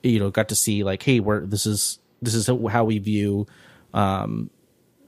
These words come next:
how we see pros using Logic, and then this is how we see pros using, uh, Final Cut Pro, uh, and then some of the actual facilities where they're, where the Pro Workflow group is doing their,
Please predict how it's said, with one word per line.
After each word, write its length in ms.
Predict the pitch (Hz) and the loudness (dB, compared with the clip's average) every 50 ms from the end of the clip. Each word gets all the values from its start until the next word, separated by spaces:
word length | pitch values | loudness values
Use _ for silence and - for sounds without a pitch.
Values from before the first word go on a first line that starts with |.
| _ - | _ -8
how 160 | 131 117 131 135 | -2 0 0 0
we 120 | 127 120 | 0 -2
see 260 | - - 123 113 107 | -2 -2 -2 -2 -2
pros 360 | 104 - - 117 110 107 - | 0 2 2 2 2 2 0
using 200 | 110 104 95 95 90 | -2 -2 -2 -2 -2
Logic, 520 | 107 113 127 127 120 117 123 117 113 - - | 0 2 2 2 2 2 0 0 -2 -2 -4
and 140 | 107 104 | -4 -2
then 80 | 104 104 | -2 0
this 160 | 101 101 - | 0 -2 -2
is 100 | - - | -2 -2
how 140 | - 113 107 | 0 0 0
we 80 | 104 101 | 0 0
see 240 | - - 98 95 | -2 -2 -4 -4
pros 340 | - - 107 98 98 95 95 | -2 0 0 0 0 0 -2
using, 480 | 98 98 92 - 95 95 95 92 92 98 - - - - - - - - - | -2 -2 -2 -2 -2 -2 -2 -2 -4 -6 -10 -14 -20 -20 -20 -20 -20 -10 -4
uh, 320 | - 95 92 92 92 90 90 | -2 0 0 0 0 -4 -2
Final 260 | - - 110 98 98 | -2 0 0 0 0
Cut 200 | - - - - | -4 -6 -8 -6
Pro, 520 | - - 139 131 127 120 110 110 104 101 - _ _ _ _ _ _ - | -2 0 2 2 2 2 0 -2 -4 -6 -8 _ _ _ _ _ _ -4
uh, 200 | 104 98 98 110 | -4 -2 -2 -2
and 100 | 117 120 | -2 -2
then 100 | 117 107 | 0 -2
some 200 | 101 - - 110 | 0 0 0 0
of 100 | 107 104 | 0 0
the 140 | 98 101 98 - - | -2 -4 -4 -2 -2
actual 240 | 107 104 - - 101 | -2 -2 -2 -4 -4
facilities 500 | - 98 - - 101 98 95 95 92 95 | -2 -2 -2 -2 -2 0 -2 -2 -2 -2
where 160 | 98 95 92 | -2 -2 -2
they're, 260 | 90 90 87 87 - _ _ _ _ _ _ | -2 -2 -4 -6 -8 _ _ _ _ _ _
where 140 | - 113 104 | 2 2 2
the 100 | 101 98 | 2 0
Pro 340 | - - - - 117 101 95 | -2 -4 0 2 4 4 4
Workflow 540 | 98 95 - _ - 104 95 90 90 87 | 2 -4 -4 _ -2 0 0 0 -2 -4
group 360 | - - 107 107 107 104 - - | -2 2 4 4 4 4 2 2
is 260 | - 95 95 98 95 - | 2 0 -2 -2 -2 -2
doing 300 | - 101 95 92 92 92 | 0 0 2 2 2 0
their, 400 | 92 92 90 87 90 95 95 | 0 0 0 0 -2 -4 -6